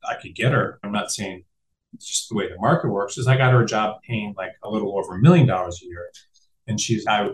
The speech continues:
and, and when I told the firm how much she made, she, then she was just, they were just like,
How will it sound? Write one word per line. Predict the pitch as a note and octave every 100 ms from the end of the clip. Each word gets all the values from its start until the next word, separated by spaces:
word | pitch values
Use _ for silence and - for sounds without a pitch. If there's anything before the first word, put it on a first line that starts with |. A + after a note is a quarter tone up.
| -
and, | G#2 G2 - -
and | A#2+ G2+ - _ _ _ _
when | A#2+
I | A2
told | - C3+ A#2+
the | - -
firm | D#3 B2+ -
how | G#2+
much | G#2+ -
she | - -
made, | A2 G3+ E3 - - _ -
she, | C3+ B2 - - -
then | A#2 A2
she | - A2+
was | G#2 G#2
just, | A2 - -
they | A#2
were | G#2
just | G#2+ G2 -
like, | G2